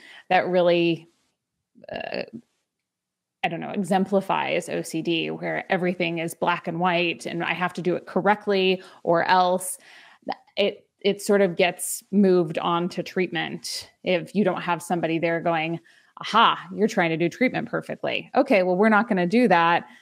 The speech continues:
And here's why. And here are the, look, see, you have thoughts about that and you have feelings about that too. And there are the compulsions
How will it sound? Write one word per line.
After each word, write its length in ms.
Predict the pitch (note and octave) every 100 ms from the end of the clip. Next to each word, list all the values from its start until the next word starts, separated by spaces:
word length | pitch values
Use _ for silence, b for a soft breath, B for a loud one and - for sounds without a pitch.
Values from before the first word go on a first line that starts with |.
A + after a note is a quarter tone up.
| B B
And 120 | -
here's 300 | G#3+ G3+ F3
why. 440 | F3 F3 E3 E3
And 200 | E3+ F3+
here 240 | G3 A3+ A3
are 60 |
the, 200 | G#3 F3+ -
look, 220 | A3 G#3+
see, 380 | - - G#3 A#3
you 160 | A3+ F#3
have 300 | F3+ F3+ - -
thoughts 340 | F3+ E3+ -
about 320 | G#3 G3+ G3+
that 240 | F#3+ F3+ F3+
and 80 | F3
you 60 |
have 120 | E3 -
feelings 440 | F#3+ F#3+ F#3 F#3+
about 300 | E3+ D#3+ D#3+
that 240 | F#3 -
too. 420 | - C4 B3 G3+ G3+ B B B -
And 560 | F#3+ F3 F3 F3 E3+ -
there 180 | - G3 F#3
are 80 |
the 120 | F3+ F3
compulsions 840 | - F#3 G#3 G#3 - F3 E3